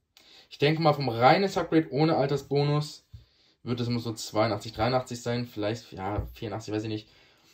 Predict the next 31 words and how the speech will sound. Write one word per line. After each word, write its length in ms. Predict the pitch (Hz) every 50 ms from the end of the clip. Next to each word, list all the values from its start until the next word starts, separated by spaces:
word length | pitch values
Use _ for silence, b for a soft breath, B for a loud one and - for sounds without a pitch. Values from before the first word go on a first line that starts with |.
| b b b
Ich 100 | 107 117
denke 220 | 147 160 175 180
mal, 280 | 165 170 175 175 170 -
diese 240 | - 135 131 139
fünfundachtzig 680 | 135 - - 190 190 185 160 156 151 151 - - 127 120
werde 120 | 127 123
ich 60 | 131 127
erreichen, 380 | 120 110 156 160 151 - 143
aber 160 | 123 117 120
nur 560 | 117 117 117 117 123 123 131 143 143 143 135 127
mit 400 | 117 120 123 127 135 139 - -
dem 100 | 101 -
Altersbonus. 540 | - 87 87 - - 82 80 82 82 -
Und 100 | 87 90
dann 160 | 87 101 104 98
reicht 460 | 95 92 92 98 107 127 131 - -
es 180 | 135 - -
wiederum 540 | 127 135 131 131 120 117 123 123 123 - - - -
in 60 | 120
der 100 | 120 117
Regel 240 | 120 123 123 123 123
nicht, 200 | 123 127 - -
weil 120 | 101 104
du 40 | 104
dann 140 | 104 107 110
immer 160 | 120 127 120
knapp 320 | - - - 131 127 -
drunter 280 | - - 131 123 113 95
bist. 280 | 82 98 110 120 - B B B B B B B B B B B B B B _ _ -
Ähm, 720 | 101 101 104 104 104 101 101 101 98 98 95 78 78 - _ _ _ _ _ _
mit 220 | - 107 101 -